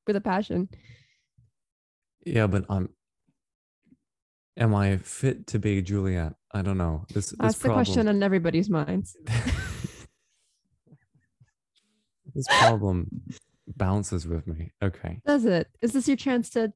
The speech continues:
Speaker 1: explore that <laughs>
Speaker 2: No.
Speaker 1: question? No.
Speaker 2: <laughs> No,
Speaker 1: No.
Speaker 2: it's not. No, thoroughly explored back in my college days, and I've, I've finally come down to rest. But we have Romeo here.
Speaker 1: So I take it you'll be reading from Romeo then?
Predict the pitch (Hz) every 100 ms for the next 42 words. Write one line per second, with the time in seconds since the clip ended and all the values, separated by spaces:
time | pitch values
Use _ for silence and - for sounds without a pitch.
0 | - 208 - - 247 247 214 151 147 _
1 | _ _ _ _ - - _ _ _ _
2 | _ - - - - _ _ _ _ -
3 | 107 131 127 85 - _ 214 214 156 240
4 | 320 - - 151 113 226 233 - - 110
5 | 110 - - - - - - - 120 110
6 | 107 - 175 147 113 92 - - 87 85
7 | 82 _ _ 90 87 90 82 80 80 80
8 | 80 - 82 85 85 82 82 - - 82
9 | 107 98 92 90 87 85 82 82 82 82
10 | - - - - _ - 101 95 95 90
11 | 85 - 98 98 98 95 87 85 85 80
12 | 80 _ - - _ _ _ _ - 208
13 | 220 190 180 190 175 185 170 196 208 202
14 | 175 196 214 240 247